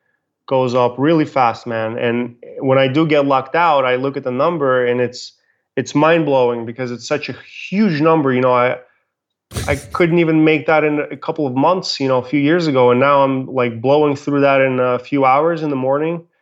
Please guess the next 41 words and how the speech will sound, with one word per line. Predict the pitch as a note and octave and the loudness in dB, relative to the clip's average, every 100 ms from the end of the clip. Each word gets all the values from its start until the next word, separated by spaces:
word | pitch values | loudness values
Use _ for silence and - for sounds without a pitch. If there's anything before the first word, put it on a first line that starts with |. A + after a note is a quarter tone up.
| _ _ _ | _ _ _
And, | B2 B2 B2 | -2 -2 0
um, | B2 B2 B2 A#2+ A#2+ - _ - | 0 2 2 0 -6 -12 _ -4
you | C3+ | 2
know, | C3+ B2+ | 4 4
but | B2+ D3 - | 2 0 0
I | C#3 | -2
can | C#3+ E3+ | -2 -6
sleep | - G#3+ G#3+ | -4 -4 -2
at | E3+ | 0
night | E3+ F3 | 0 0
because | D3 C#3+ C#3 | 0 -2 0
I | C#3 | 2
know | D#3 E3+ | 2 2
that | D#3 | 2
I | C#3+ | 0
can | C#3 | -2
make | C#3 C3+ | -2 -2
it | B2+ | 0
back | C#3 D#3 - _ | 0 0 -6 _
in, | B2+ - C#3 B2 B2 | -14 -6 -4 -2 -2
in | B2 | -2
two | A#2+ D3+ C#3 | -2 0 2
days, | D#3+ D#3+ A#2 | 2 2 -2
you | A2+ | -4
know, | A#2+ D#3+ E3 _ _ _ _ | -4 -6 -10 _ _ _ _
so, | - A#2+ | -8 -2
or | B2 C3+ C3 B2+ | 2 4 4 2
one | C#3+ E3 | 2 2
day. | C3 A2 - _ _ _ | 0 -4 -10 _ _ _
So | - D3 | 0 2
actually, | F3+ - F#3+ E3+ | 2 -2 -2 0
I | D3 | 0
don't | D#3+ D#3 | -2 -2
use | D3+ D#3 | -4 -2
a | C#3+ | -4
twenty-two | - D3+ D3 C#3+ - C#3+ C3+ - | -6 -4 -4 -6 -6 -2 -2 -2
average | C3 D3+ F3+ E3+ | 0 0 -2 -4
green | E3 F3+ F3+ | -6 -4 -4
day. | G3 F#3 | -2 0
I | |
use | C#3+ C3 B2+ B2 | 0 0 -2 -6